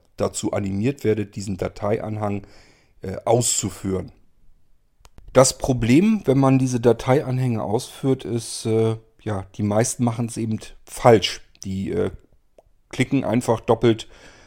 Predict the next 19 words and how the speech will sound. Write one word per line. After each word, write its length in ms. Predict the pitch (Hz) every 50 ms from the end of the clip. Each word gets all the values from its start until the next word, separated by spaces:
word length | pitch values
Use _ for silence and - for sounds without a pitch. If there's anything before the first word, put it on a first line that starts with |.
| _ _ _
äh, 60 | -
auf 300 | 104 98 98 - - -
den 140 | - 107 104
Dateianhang, 760 | 98 95 95 - 110 113 131 123 120 123 123 120 120 120 113
beziehungsweise 640 | 110 - - - 113 107 95 - 107 101 95 98 95
führen's 340 | - - - 107 101 98 -
einfach 240 | 101 95 - 101
mit 160 | 104 104 90 101
der 100 | - -
Enter-Taste 680 | 92 117 - 113 98 - - 107 92 - - - 82
aus 280 | - 107 160 214 - -
und 100 | 117 113
dann 120 | 113 110
wird 140 | 117 110 107
das 180 | 101 - - -
Ding 240 | 123 127 127 - - - - - - - - _ - -
als 180 | 110 104 -
solches 300 | 110 104 101 104 87 -
ausgeführt. 640 | - 95 - - - 120 - - 127 127 123 120 -